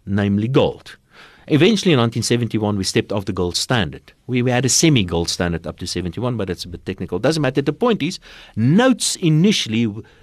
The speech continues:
were not money, they were d-, derivatives of money, namely gold. Now today we only have notes. So notes today are derivatives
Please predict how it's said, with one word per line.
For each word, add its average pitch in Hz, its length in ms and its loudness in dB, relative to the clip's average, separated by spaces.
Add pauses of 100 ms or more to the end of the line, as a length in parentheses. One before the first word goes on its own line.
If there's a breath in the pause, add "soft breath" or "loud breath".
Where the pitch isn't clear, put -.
were 151 200 4
not 202 220 2
money, 113 380 0 (280 soft breath)
they 135 280 2
were 135 180 4
d-, 104 240 -6 (220)
derivatives 131 880 0 (380)
of 120 240 0
money, 98 420 -2 (100)
namely 95 400 0
gold. 85 480 -8 (420 soft breath)
Now 147 120 4
today 220 420 2
we 180 140 2
only 226 220 4
have 170 200 2
notes. - 600 -2 (720 loud breath)
So 165 180 4
notes 233 380 2
today 104 480 0
are 139 180 2
derivatives 123 760 0